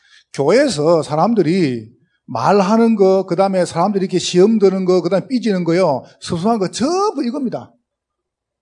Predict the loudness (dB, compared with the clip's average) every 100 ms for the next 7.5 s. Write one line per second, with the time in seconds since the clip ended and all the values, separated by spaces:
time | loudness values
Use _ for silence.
0 | _ _ _ _ _ _ -6 -4 0 2
1 | 4 2 4 2 0 -2 -2 -2 -2 -4
2 | -6 -10 _ _ _ _ -6 0 0 -2
3 | -4 -4 -2 -2 0 -2 -2 0 0 -2
4 | -8 -6 -4 -2 -4 -2 -2 0 -2 -2
5 | -4 -2 -2 -2 0 0 0 -2 -4 -6
6 | -14 -6 0 0 0 0 -2 -4 -2 -2
7 | -2 -6 -8 -10 -16